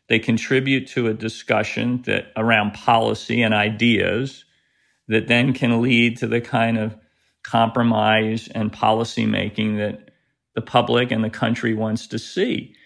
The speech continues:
If you don't do this, if you don't find ways to create that confidence and restore trust, we're just gonna keep going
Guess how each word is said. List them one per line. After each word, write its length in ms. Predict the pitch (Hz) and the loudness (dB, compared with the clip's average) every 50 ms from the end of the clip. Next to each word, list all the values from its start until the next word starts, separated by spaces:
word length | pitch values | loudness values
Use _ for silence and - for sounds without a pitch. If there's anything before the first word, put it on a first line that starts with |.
| _ _ _ _ _ - | _ _ _ _ _ 0
If 180 | 127 123 127 | 0 0 2
you 160 | 131 131 131 127 | 0 0 0 0
don't 420 | 123 - 147 156 196 226 233 233 | 2 4 4 6 6 4 2 2
do 220 | - 135 127 120 | 2 2 2 2
this, 260 | 107 107 101 107 - - | 0 -2 -4 -4 -4 -4
if 120 | 117 120 | -2 2
you 100 | 120 120 | 2 2
don't 280 | 120 139 156 202 196 - | 4 4 4 4 2 0
find 460 | - - 160 147 139 135 127 123 123 | -2 2 4 4 4 4 4 2 4
ways 580 | 127 139 143 131 113 101 95 - 104 - - _ _ _ _ _ _ _ _ _ _ | 4 4 4 4 2 0 -2 -6 -8 -12 -16 _ _ _ _ _ _ _ _ _ _
to 100 | - 120 | -10 -6
create 300 | - - 127 127 127 131 | 0 2 2 2 4 4
that 180 | 123 117 113 - | 2 2 0 0
confidence 560 | - 131 131 131 127 - 127 120 113 113 - | 0 0 2 2 2 0 0 0 0 0 -2
and 160 | 113 117 113 | -2 -2 -2
restore 420 | 113 110 - - 123 117 113 113 110 | -4 -6 -6 -6 -6 -4 -4 -4 -6
trust, 460 | - - - 165 160 131 - - - _ _ _ _ _ _ | -6 -4 0 2 2 2 2 0 -6 _ _ _ _ _ _
we're 100 | - 127 | -2 -2
just 200 | 127 151 156 - | 0 0 -2 -2
gonna 160 | 180 160 151 123 | -2 0 0 0
keep 240 | - 147 135 117 | 0 0 0 0
going 400 | 117 127 127 123 127 123 127 139 | 2 4 4 4 4 2 2 0